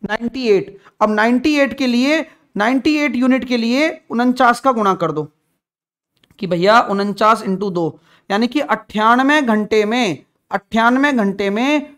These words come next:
अट्ठानवे यूनिट मेरी टंकी भर चुकी है। अब ऐसा अगला आवर आएगा, कौन आएगा उस आवर में? उस एक आवर में इनलेट वाला सात यूनिट भर देगा।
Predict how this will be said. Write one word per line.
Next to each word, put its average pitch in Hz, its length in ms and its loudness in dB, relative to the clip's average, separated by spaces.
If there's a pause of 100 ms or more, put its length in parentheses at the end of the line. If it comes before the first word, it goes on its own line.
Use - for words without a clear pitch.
(140)
अट्ठानवे 226 580 2
यूनिट 240 340 2
मेरी 240 220 0
टंकी 226 300 -2
भर 196 160 0
चुकी 180 300 -8
है। 185 160 -6 (360)
अब 277 280 2
ऐसा 247 380 4 (120)
अगला 247 260 4
आवर 254 440 6
आएगा, 220 380 6 (360)
कौन 285 200 6
आएगा 285 260 6
उस 277 160 2
आवर 247 260 6
में? 190 200 -2 (340)
उस - 260 -6
एक 269 260 0
आवर 220 260 4
में 277 220 0
इनलेट 247 380 2
वाला 233 280 6
सात 240 380 4
यूनिट 233 240 -2
भर 180 160 -2
देगा। 170 320 -2